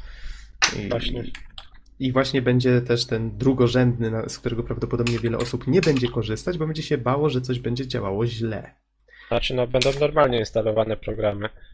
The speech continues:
Speaker 2: może w ten sposób, ale chodzi jakby bardziej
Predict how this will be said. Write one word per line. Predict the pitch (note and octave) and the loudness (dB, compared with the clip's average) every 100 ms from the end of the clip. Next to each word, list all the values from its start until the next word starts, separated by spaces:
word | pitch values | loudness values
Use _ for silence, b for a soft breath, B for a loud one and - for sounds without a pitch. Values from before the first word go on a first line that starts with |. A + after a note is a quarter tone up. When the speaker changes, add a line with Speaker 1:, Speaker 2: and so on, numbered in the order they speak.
| b - | b -12
Speaker 2:
może | A2+ | -10
w | A#2 | -6
ten | - A#2+ | -4 -4
sposób, | - - - A2+ - - | -4 -6 -6 -8 -8 2
ale | A#2+ A#2+ A#2+ - - - - - - | 4 4 0 -4 -18 -16 -16 -8 -4
chodzi | B2 B2+ B2+ | -2 0 0
jakby | B2+ B2 B2+ B2 - - | 0 2 0 0 -2 4
bardziej | B2+ C3+ C3+ B2+ | 4 4 0 0